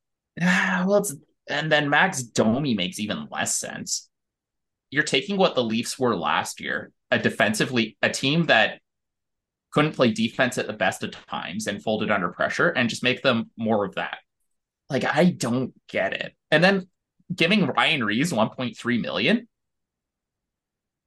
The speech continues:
Me oh my. Like,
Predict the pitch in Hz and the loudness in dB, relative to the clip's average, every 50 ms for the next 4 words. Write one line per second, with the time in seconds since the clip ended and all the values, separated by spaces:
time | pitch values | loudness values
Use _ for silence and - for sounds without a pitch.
0 | _ _ _ _ _ _ _ _ _ _ _ _ 110 123 160 226 233 123 95 85 | _ _ _ _ _ _ _ _ _ _ _ _ -4 -2 0 0 2 0 2 2
1 | 90 113 143 123 87 80 - - _ _ _ _ _ _ _ _ _ _ _ _ | 4 4 4 4 2 -2 -6 -10 _ _ _ _ _ _ _ _ _ _ _ _
2 | - 117 - - | 0 0 0 -2